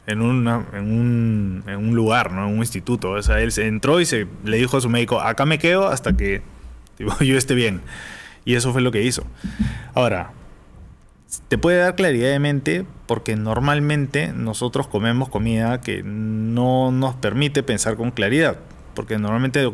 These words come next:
nosotros consumimos alimentos creados por humanos que nos conllevan a querer consumirlos todo el tiempo. Si yo te digo ahorita,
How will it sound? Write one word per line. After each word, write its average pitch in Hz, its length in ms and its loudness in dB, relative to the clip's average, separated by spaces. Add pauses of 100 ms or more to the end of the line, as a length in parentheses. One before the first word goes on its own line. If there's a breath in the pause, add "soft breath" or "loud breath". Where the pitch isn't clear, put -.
nosotros 107 400 -6
consumimos 117 560 -4
alimentos 127 800 0
creados 107 520 0
por 120 400 0
humanos 120 760 0 (420)
que 113 140 -4
nos 113 300 -2
conllevan 143 600 2
a 131 460 2
querer 110 240 2
consumirlos 123 480 0
todo 127 140 2
el 120 60 0
tiempo. 127 360 0 (540 loud breath)
Si 120 100 2
yo 143 100 4
te 151 100 2
digo 151 280 4
ahorita, 143 540 2